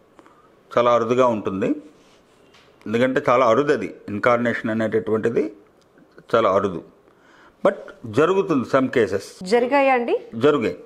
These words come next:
Speaker 1: మనకు జరిగాయి, గతంలో జరిగాయి, టీవీలో, పేపర్లో కూడా చూడటం జరిగింది. ఇవి జరుగుతాయి. మ్, పునర్జన్మ అనేటటువంటిది వాళ్ళకి ఆ, ఆ పాత జ్ఞాపకాలు రావటము.
Speaker 2: హ్మ్.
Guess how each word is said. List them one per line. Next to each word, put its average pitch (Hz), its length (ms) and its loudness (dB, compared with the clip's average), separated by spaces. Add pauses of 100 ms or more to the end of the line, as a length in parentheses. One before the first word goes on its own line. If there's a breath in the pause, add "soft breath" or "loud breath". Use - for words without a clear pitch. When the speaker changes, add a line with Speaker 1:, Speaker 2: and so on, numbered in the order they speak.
(140)
Speaker 1:
మనకు 113 300 -2
జరిగాయి, 123 380 2
గతంలో 127 400 2
జరిగాయి, 120 420 0
టీవీలో, 117 400 0
పేపర్లో 113 420 0
కూడా 110 220 0 (120)
చూడటం 104 260 -2
జరిగింది. 98 440 -4 (920 soft breath)
ఇవి 156 140 0
జరుగుతాయి. 107 420 0 (760)
మ్, 101 400 -8 (100)
పునర్జన్మ 110 500 0
అనేటటువంటిది 98 640 -6 (200)
వాళ్ళకి 131 400 2
ఆ, 113 220 4 (140)
ఆ 117 140 2
పాత 127 420 0 (560)
జ్ఞాపకాలు 117 680 0
రావటము. 117 520 -2 (240)
Speaker 2:
హ్మ్. 214 280 -2